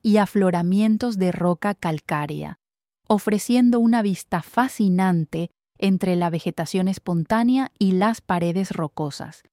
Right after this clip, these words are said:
La Cueva Armeta es un ejemplo notable de cueva kárstica formada en rocas calcáreas de la era mesozoica. Se trata de una cavidad principalmente horizontal.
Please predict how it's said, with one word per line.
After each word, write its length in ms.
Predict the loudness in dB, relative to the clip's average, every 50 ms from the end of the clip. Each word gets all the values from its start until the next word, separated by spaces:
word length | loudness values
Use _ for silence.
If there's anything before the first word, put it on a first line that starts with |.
| _ _ _ _ _ _ _ _
La 220 | -4 -2 -2 -2
Cueva 440 | -2 0 0 2 2 2 0 0 -2 -2
Armeta 760 | -2 -2 0 0 0 0 0 -2 -4 _ -8 -8 -8 -8 -10 _ _ _ _ _ _ -2
es 200 | 0 0 0 0 2
un 160 | 2 4 4
ejemplo 560 | 4 2 0 0 2 2 2 2 2 2 2
notable 640 | 2 2 0 0 0 0 0 2 2 0 0 0 0
de 100 | -2 -2
cueva 380 | 0 2 2 2 2 0 -4
kárstica 720 | -4 _ 0 0 0 -2 -4 -8 -8 -8 -6 -6 -6 -6 -8 -10 -16
formada 720 | -4 0 0 2 2 2 4 4 2 2 2 0 -2 0
en 220 | 2 2 4 4 2
rocas 460 | 2 0 0 0 0 -2 -4 -4 -4
calcáreas 800 | -6 -4 -4 -2 -4 -4 -4 -2 -2 0 0 -2 -2 -4 -4 -4
de 160 | -4 -2 -2
la 140 | -2 -2 -2
era 180 | -2 -2 0 0
mesozoica. 960 | 0 0 -2 -2 -6 -10 -12 -8 -6 -4 -4 -4 -6 -8 -10 -12 -12 -14 -16 _ _ _ _ _ _ _ _ _ _ _ _ _ _ _ _ _ _ _ _
Se 200 | -2 0 0 0
trata 260 | 0 0 0 0 0
de 100 | 2 2
una 160 | 2 2 2
cavidad 440 | 0 -2 0 0 0 0 -2 -4 -6 -4 _
principalmente 920 | 2 2 2 2 2 -2 -2 0 0 0 2 2 4 4 2 2 0 0
horizontal. 840 | 0 0 0 -2 -4 -4 -6 -6 -6 -6 -6 -8 -8 -8 -10 -12 -16